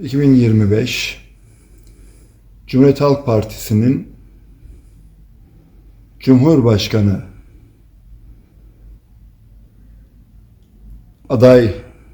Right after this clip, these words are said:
adayı belirlenmesi çalışmalar içerisinde sürece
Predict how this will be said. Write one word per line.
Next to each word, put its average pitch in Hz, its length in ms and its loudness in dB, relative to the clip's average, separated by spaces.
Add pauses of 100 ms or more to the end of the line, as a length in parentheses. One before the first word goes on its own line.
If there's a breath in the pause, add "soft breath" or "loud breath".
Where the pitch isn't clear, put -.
(100)
adayı 110 480 0 (560)
belirlenmesi 113 600 0
çalışmalar 107 540 -4
içerisinde 104 760 -4 (400 soft breath)
sürece 107 640 -2